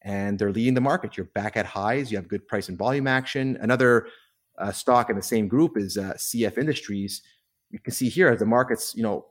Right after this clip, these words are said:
rolled over and come down. I mean, the market is lower now than it was in October and, uh, September, and C F is significantly higher. Again,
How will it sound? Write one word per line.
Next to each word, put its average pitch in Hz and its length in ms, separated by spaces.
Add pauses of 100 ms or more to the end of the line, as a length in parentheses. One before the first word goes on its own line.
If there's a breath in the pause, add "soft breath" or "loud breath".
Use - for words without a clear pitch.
rolled 120 300
over 123 240
and 101 80
come 101 240
down. 117 320
I - 20
mean, 104 100
the 101 80
market 139 300
is 104 160
lower 113 240
now 113 240
than 104 140
it 95 80
was 107 200
in 101 80
October 107 720
and, 92 320
uh, 87 220
September, 123 460
and 92 200
C 131 220
F 120 120
is - 160
significantly 101 540
higher. 92 520 (360 soft breath)
Again, 101 420